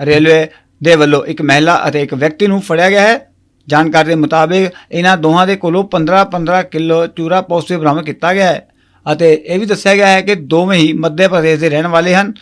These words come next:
ਅਤੇ ਬਠਿੰਡੇ ਇਹ ਸਮਾਨ ਸਪਲਾਈ ਕਰਨ ਦੇ ਲਈ ਜਾ ਰਹੇ ਸਨ। ਪੁਲਿਸ ਦੇ ਵੱਲੋਂ ਇਹਨਾਂ ਨੂੰ ਰੇਲਵੇ ਜੀ ਆਰ ਪੀ ਪੁਲਿਸ ਦੇ ਵੱਲੋਂ ਗ੍ਰਿਫਤਾਰ ਕੀਤਾ ਗਿਆ ਤੇ ਮੌਕੇ ਤੇ ਹੀ ਇੱਕ ਮਹਿਲਾ ਤੇ ਇੱਕ ਵਿਅਕਤੀ ਦੇ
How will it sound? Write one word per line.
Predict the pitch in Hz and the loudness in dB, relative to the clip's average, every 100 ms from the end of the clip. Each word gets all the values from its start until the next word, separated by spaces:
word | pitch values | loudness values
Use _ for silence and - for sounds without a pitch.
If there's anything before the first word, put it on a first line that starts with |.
| _ - 175 | _ -4 -2
ਅਤੇ | 170 139 | 0 -2
ਬਠਿੰਡੇ | 139 165 165 185 196 190 - | -4 -4 0 2 0 -4 -6
ਇਹ | 170 180 151 | 0 0 0
ਸਮਾਨ | - 156 170 | -2 0 0
ਸਪਲਾਈ | 175 160 160 180 | -4 -4 -2 -2
ਕਰਨ | 185 160 165 | -2 -4 0
ਦੇ | 151 | 0
ਲਈ | 131 151 170 _ - | 0 -2 -4 _ -6
ਜਾ | 143 185 | 0 2
ਰਹੇ | 180 135 | 2 0
ਸਨ। | 160 196 135 - _ _ _ - _ | 0 -2 -2 -8 _ _ _ -20 _
ਪੁਲਿਸ | 175 196 | 0 2
ਦੇ | 233 | 4
ਵੱਲੋਂ | 226 233 | 4 2
ਇਹਨਾਂ | 233 226 | 2 0
ਨੂੰ | 226 | 0
ਰੇਲਵੇ | 196 180 185 196 | -2 -2 0 -2
ਜੀ | 151 151 | 0 0
ਆਰ | 170 165 | 2 0
ਪੀ | - 170 170 - _ | -2 -6 -6 -12 _
ਪੁਲਿਸ | - 180 | -4 0
ਦੇ | 175 | 0
ਵੱਲੋਂ | 165 175 | -2 -2
ਗ੍ਰਿਫਤਾਰ | 165 156 180 165 | -4 -2 -2 -4
ਕੀਤਾ | 170 185 190 | -4 -2 0
ਗਿਆ | 190 | 0
ਤੇ | 196 190 - _ - | 0 -2 -6 _ -6
ਮੌਕੇ | 160 175 208 | 0 0 0
ਤੇ | 196 | 0
ਹੀ | 170 | 0
ਇੱਕ | 175 - 165 | 0 -4 -6
ਮਹਿਲਾ | 151 165 202 | -2 0 0
ਤੇ | 196 151 | 0 -4
ਇੱਕ | 151 | -4
ਵਿਅਕਤੀ | 151 165 | -6 -6
ਦੇ | 165 147 | -8 -8